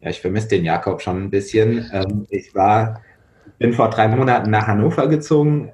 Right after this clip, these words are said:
Tatsächlich haben Jakob und ich uns über die A-Lizenz-Ausbildung kennengelernt im Rugbyverband. Wir haben dort ja, uns kennengelernt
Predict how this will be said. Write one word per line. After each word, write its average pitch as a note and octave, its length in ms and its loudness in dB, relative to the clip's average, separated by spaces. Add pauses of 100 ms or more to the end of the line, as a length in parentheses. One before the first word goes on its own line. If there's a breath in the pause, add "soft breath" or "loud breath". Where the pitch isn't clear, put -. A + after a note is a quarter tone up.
Tatsächlich B2+ 680 0
haben B2+ 240 -2
Jakob A#2 420 0
und A#2 200 0
ich C3+ 340 -8
uns A#2+ 420 -8 (160)
über B2 200 2
die A2 300 0
A-Lizenz-Ausbildung F2+ 1120 -4
kennengelernt G#2 800 0
im G#2 320 -2 (100)
Rugbyverband. A#2+ 760 -4 (600 soft breath)
Wir - 100 0
haben A2 240 2
dort A2 580 0 (200)
ja, G#2+ 200 2
uns G2 220 -6
kennengelernt B2 840 0